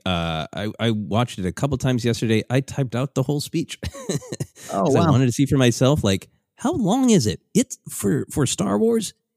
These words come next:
Speaker 1: it's a long speech for Star Wars, and you
Speaker 2: Right.
Speaker 1: don't feel any of that length because Boyega just knocks it out of the park. It sits perfectly with the character that we've seen, uh, i-, i-, in the movie.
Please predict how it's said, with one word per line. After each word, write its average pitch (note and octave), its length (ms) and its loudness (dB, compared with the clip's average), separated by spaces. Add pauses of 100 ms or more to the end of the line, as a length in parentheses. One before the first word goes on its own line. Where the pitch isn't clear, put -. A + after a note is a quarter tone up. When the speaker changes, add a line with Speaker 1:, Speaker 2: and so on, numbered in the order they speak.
(220)
Speaker 1:
it's - 180 -6
a - 100 -6
long C#3 640 2
speech - 560 2 (160)
for E3 220 4
Star C#3 300 4
Wars, - 340 -2 (380)
and A#2 140 0
you F3+ 80 2
Speaker 2:
Right. G3+ 40 2
Speaker 1:
don't G3 180 4
feel C#3+ 440 0 (320)
any D3+ 300 4
of G2 120 4
that G2 220 2
length F#2 380 -2
because F#2+ 300 -2
Boyega G2+ 500 2
just F2+ 280 -6
knocks A#2+ 540 -2
it A#2+ 100 4
out G#2+ 140 4
of G#2 60 2
the G#2 80 2
park. E2+ 420 4 (400)
It G#2+ 120 -2
sits - 280 -6
perfectly A2+ 580 2
with F#2 160 0
the F#2 80 -4
character A2 500 2
that G2 200 0
we've F#2 200 0
seen, A2 560 0
uh, G2 200 -4 (200)
i-, B2 180 -4
i-, B2 140 -2
in G#2+ 280 0
the G2+ 80 4
movie. A2 500 4